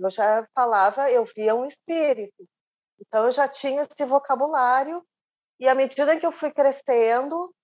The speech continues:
é, eu comecei a ler as obras do, do Allan Kardec, as obras do Chico Xavier, era a minha leitura, né? No colégio eu adorava falar sobre astrologia, adorava perguntar a data de nascimento das minhas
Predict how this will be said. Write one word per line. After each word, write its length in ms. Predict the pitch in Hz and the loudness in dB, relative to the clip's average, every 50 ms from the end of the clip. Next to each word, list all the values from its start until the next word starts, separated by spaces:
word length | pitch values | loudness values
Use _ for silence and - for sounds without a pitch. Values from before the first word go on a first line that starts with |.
| _ _ _ _ _ _ _ _ _ | _ _ _ _ _ _ _ _ _
é, 640 | - 214 214 214 208 202 202 202 202 196 202 196 214 | -8 -4 -2 0 2 2 2 2 0 0 -2 -2 -4
eu 80 | 214 | -4
comecei 400 | - 269 254 254 254 254 - 277 | -4 -4 -2 -2 -2 -2 0 0
a 60 | 262 | 0
ler 140 | 254 247 240 | 2 2 2
as 200 | 240 240 233 240 | 2 0 0 0
obras 480 | 247 226 214 214 214 214 220 220 220 202 - _ _ | 0 2 2 2 2 0 -4 -6 -6 -8 -14 _ _
do, 600 | _ 220 214 214 208 208 202 202 196 196 196 185 - | _ -6 -4 -4 -2 -2 -2 -4 -4 -4 -6 -8 -6
do 80 | 185 220 | -2 2
Allan 300 | 214 214 202 196 190 190 | 2 2 2 2 -2 -2
Kardec, 800 | - 262 277 277 269 262 240 226 226 226 233 226 220 226 - | -2 -2 -4 -2 -2 -2 0 2 2 2 2 0 -2 -4 -6
as 160 | 214 202 208 220 | -8 -8 -4 -2
obras 360 | 214 202 202 202 202 202 196 | -2 -2 0 -2 -4 -8 -10
do 80 | _ 202 - | _ -20 -16
Chico 200 | - - 175 - | -14 -14 -14 -14
Xavier, 880 | - - - 196 202 - - 262 254 233 220 214 220 233 240 233 226 220 | -10 -2 0 0 0 0 -2 -2 0 2 2 2 2 2 2 2 0 0
era 220 | 226 190 190 190 214 | 0 -2 0 0 0
a 60 | 220 | 0
minha 160 | 233 240 247 | 0 0 0
leitura, 800 | 269 285 339 392 392 - _ - 269 254 247 240 233 214 202 190 | 0 0 0 -2 -6 -8 _ -4 -2 0 2 2 2 2 0 -2
né? 320 | 190 180 175 170 175 185 202 _ _ _ _ _ _ _ _ _ _ _ _ | -4 -8 -14 -16 -16 -20 _ _ _ _ _ _ _ _ _ _ _ _ _
No 100 | 233 240 | -4 -4
colégio 600 | 233 247 269 262 247 254 254 254 254 247 233 240 247 | -2 0 0 0 2 2 4 4 2 2 0 -2 -2
eu 60 | 233 | -2
adorava 680 | 226 214 233 240 240 240 233 240 254 240 233 - 220 220 | -2 0 0 0 2 2 2 2 4 2 0 0 -4 -10
falar 320 | - _ 240 220 214 220 | -4 _ 0 0 2 0
sobre 280 | 220 - 226 202 208 214 | 0 -2 -6 -4 -4 -4
astrologia, 960 | 208 208 - 226 220 220 233 269 277 254 - _ - 233 247 240 233 226 220 | -6 -4 -2 -2 0 2 2 0 0 -2 -8 _ -4 -2 0 2 2 2 2
adorava 440 | 208 202 214 214 208 214 226 254 240 240 | 0 0 0 2 2 2 2 2 0 0
perguntar 600 | 247 233 220 208 220 220 220 - 240 214 214 220 | 0 -4 -2 -2 -4 -4 -4 -2 -2 0 0 0
a 40 | 220 | 0
data 320 | 214 214 208 208 214 233 | 0 0 0 -2 -2 -4
de 100 | 226 - 220 | -10 -10 -8
nascimento 520 | 220 208 208 208 _ 220 208 196 208 202 208 | -8 -8 -8 -10 _ -10 -8 -8 -8 -6 -2
das 200 | 208 208 208 208 | -2 -2 -2 -2
minhas 180 | 208 208 208 | -6 -8 -8